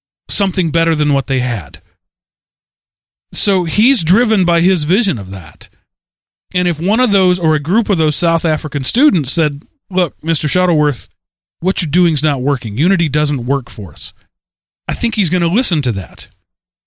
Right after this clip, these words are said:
But if it's just me sitting behind a microphone bloviating about something I don't like 'cause it used to be one click and now it's three, that doesn't matter to anybody.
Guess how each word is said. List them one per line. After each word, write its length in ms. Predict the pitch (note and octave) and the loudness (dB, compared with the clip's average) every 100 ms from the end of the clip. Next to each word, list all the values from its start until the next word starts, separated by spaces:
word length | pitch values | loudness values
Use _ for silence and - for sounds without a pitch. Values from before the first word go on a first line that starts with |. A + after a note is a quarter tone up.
| - | 0
But 120 | F#3 | 0
if 160 | F3+ F#3 | 0 0
it's 120 | E3 | 0
just 280 | G#3+ A#3+ E3+ | 0 0 2
me 360 | F#3+ C#4+ F3 | 2 4 2
sitting 320 | E3+ A3 B3 | 2 2 0
behind 280 | G3+ F#3 F3+ | 0 2 2
a 40 | D#3 | 2
microphone 680 | D#3+ G#3 F#3+ D#3 D#3 C#3 | 0 0 0 2 2 2
bloviating 640 | C#3 D#3 A3 F3 C#3 C3 C#3 | 2 2 2 0 0 -2 -2
about 240 | C#3 C3 | -2 0
something 320 | E3 D#3 D3+ | -2 -2 0
I 140 | C#3+ D3 | 0 0
don't 160 | B2+ | 2
like 320 | C3+ F#3+ B2 | 2 0 -2
'cause 180 | B2 C3 | -8 -4
it 80 | C#3 | -2
used 240 | D3 E3 | 0 -2
to 60 | D3+ | 0
be 100 | C#3+ | 0
one 220 | C3 D3 | 2 0
click 240 | D3 C#3 C3 | 0 -2 0
and 80 | |
now 160 | B2+ B2+ | 0 0
it's 160 | A2 - | 0 -2
three, 400 | A3 A3 G2 - _ _ _ _ _ _ _ | 2 2 0 -10 _ _ _ _ _ _ _
that 120 | - | 0
doesn't 320 | E4+ F#4 D3 F#2+ | 0 0 -4 -10
matter 260 | E2+ F2+ | -14 -16
to 80 | F#2+ | -14
anybody. 540 | F#2 F#2+ A#2+ G#3 C4+ | -14 -10 -10 -10 -14